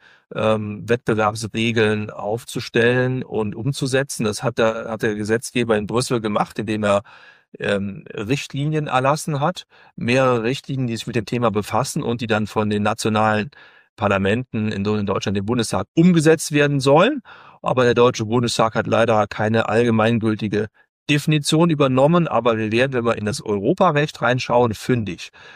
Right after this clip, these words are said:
Da hat's dann, äh, ausreichend Definitionen, die sich teilweise überschneiden oder ähnlich sind, äh, wo wir wissen, was ist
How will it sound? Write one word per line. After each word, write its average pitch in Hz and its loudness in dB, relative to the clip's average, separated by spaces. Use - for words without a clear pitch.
Da 107 -4
hat's 131 -2
dann, 117 0
äh, 117 0
ausreichend 123 2
Definitionen, 123 -2
die 123 -4
sich - -8
teilweise 113 0
überschneiden 104 0
oder 110 -2
ähnlich 139 0
sind, 147 0
äh, 123 0
wo 117 -4
wir 113 2
wissen, 120 0
was 110 0
ist - -8